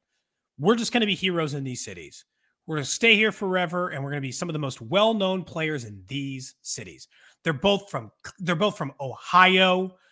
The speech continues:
small, you know, like, normal size, Midwesty feeling towns in Ohio.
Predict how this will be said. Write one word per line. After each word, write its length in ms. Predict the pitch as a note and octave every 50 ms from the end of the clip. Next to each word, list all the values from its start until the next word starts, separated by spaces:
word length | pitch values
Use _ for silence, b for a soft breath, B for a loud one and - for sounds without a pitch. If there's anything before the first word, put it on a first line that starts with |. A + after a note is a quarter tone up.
| _ _ _
small, 440 | _ - - - G#3 G#3+ A3 A3+ A3 A#3
you 80 | A#3
know, 100 | G#3+ F3+
like, 280 | E3 E3 D#3 C3 - -
normal 480 | C#3 E3 G3 G#3 G#3+ G#3+ G#3 G#3+ G#3+
size, 640 | - - - G3+ F#3+ F#3+ F#3+ F#3 F#3+ F#3+ F3+ - - _ _ _ _ _ -
Midwesty 880 | B2 C#3+ E3+ G3+ G3+ G3 F3 F3+ F#3 F3+ F3+ - - F#3+ F3+ F3 E3 -
feeling 560 | _ - G3 F#3+ F#3+ F#3+ F#3+ F#3 F#3 F#3 F3+
towns 420 | F3 E3+ E3+ E3 E3+ E3+ F3 D#3
in 60 | E3+ E3+
Ohio. 640 | D#3+ C3+ D#3+ E3 E3+ E3+ E3 E3 E3 E3 E3 E3